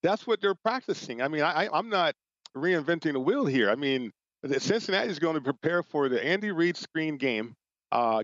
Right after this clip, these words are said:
getting the ball out of the slip screens and all that, the running back screens, the running back options and all those things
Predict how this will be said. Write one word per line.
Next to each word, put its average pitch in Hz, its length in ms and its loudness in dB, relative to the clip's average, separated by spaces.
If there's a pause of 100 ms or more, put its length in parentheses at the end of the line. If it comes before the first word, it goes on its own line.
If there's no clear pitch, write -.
getting - 160 -4
the 185 80 -4
ball 156 280 0
out 147 100 0
of 143 80 -12
the 120 60 -10
slip - 280 -4
screens 160 360 -6
and 127 100 0
all 156 180 2
that, 101 280 2
the 117 60 -10
running 156 240 -2
back 151 240 0
screens, 139 380 -6
the 110 60 0
running 139 220 -2
back 139 260 0
options 131 460 -4
and 110 80 -2
all 143 160 2
those 127 300 -2
things 107 420 -6